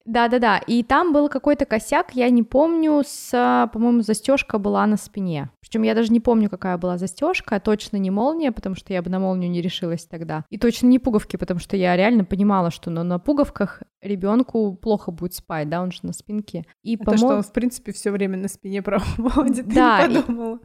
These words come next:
Speaker 1: ну, в-, нет, то есть я какую-то там застёжку сделала, но, м, возможно, это была какая-то липучка или ещё что-то. И вот я когда подарила своей подруге для её ребёнка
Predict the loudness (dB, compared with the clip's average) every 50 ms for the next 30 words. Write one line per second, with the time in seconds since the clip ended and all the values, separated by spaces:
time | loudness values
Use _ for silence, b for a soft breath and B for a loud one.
0 | -10 -6 -6 -4 -4 -6 -8 -6 -6 -6 -2 0 2 2 2 2 2 0 0 0
1 | 2 0 0 0 0 -2 -2 0 0 0 2 2 2 0 0 0 0 0 0 -6
2 | -4 0 2 2 4 4 2 2 0 -4 -14 _ _ -14 -8 -6 -6 -4 -6 -6
3 | -4 -4 -2 0 2 2 2 2 2 0 0 0 -2 -2 0 -2 -4 -2 0 0
4 | 0 0 -2 -2 -2 -2 -2 -2 -4 -8 -4 -2 0 0 0 -2 -2 0 -2 0
5 | -2 -2 -8 -8 -6 -6 -6 -6 -8 -12 -12 _ _ -6 -2 0 0 2 2 2
6 | 2 2 2 2 2 0 0 0 0 -2 -2 -2 -2 -2 0 2 2 2 2 2
7 | 2 0 0 -2 -4 -4 -4 -4 -4 -2 -2 -2 0 2 4 4 4 4 2 0
8 | 0 2 0 0 -2 -4 _ _ -6 0 2 2 4 4 4 2 2 0 0 0
9 | 0 0 0 -4 -4 -6 -8